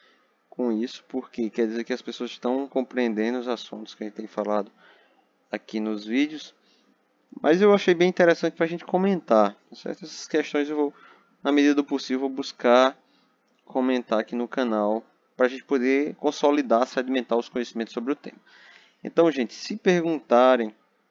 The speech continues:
pra você qual o tumor cerebral mais comum em adultos, é a metástase. A metástase, ela são ti-, são tipos de tumores oriundos de outras regiões, principalmente de pulmão, mama, tá certo?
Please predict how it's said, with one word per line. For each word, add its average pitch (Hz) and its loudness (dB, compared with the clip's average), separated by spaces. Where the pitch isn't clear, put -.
pra 120 -2
você 123 -6
qual 151 0
o - 0
tumor 139 -2
cerebral 117 -2
mais 139 -4
comum 135 -2
em 127 0
adultos, 120 -4
é 127 -2
a 139 2
metástase. 120 0
A - -6
metástase, 135 0
ela 127 2
são - -6
ti-, - -6
são 202 -2
tipos 156 -6
de 131 -12
tumores 127 -4
oriundos 160 0
de 165 -2
outras 156 -4
regiões, 165 -4
principalmente 143 -2
de 127 -12
pulmão, 131 0
mama, 131 -2
tá 117 -12
certo? 113 -10